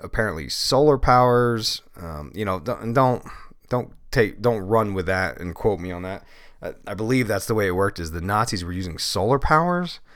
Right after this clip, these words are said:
And Crowley said, "Use the V," because the V was the symbol for Nodens or Typhon, which is,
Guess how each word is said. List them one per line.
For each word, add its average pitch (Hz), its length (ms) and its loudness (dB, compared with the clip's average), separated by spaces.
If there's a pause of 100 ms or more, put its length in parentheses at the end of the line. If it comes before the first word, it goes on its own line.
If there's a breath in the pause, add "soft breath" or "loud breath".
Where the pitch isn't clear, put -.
(600 soft breath)
And 95 600 -4
Crowley 110 360 4
said, 98 440 -2 (120)
"Use 110 260 -2
the 92 120 -4
V," 98 420 2
because 85 220 -4
the 82 100 -6
V 110 540 2
was 92 240 -4
the 90 100 -6
symbol 90 420 -2
for 87 180 -8
Nodens 98 600 0
or 87 100 -6
Typhon, 80 680 -2 (580 soft breath)
which 98 180 -4
is, 85 240 -2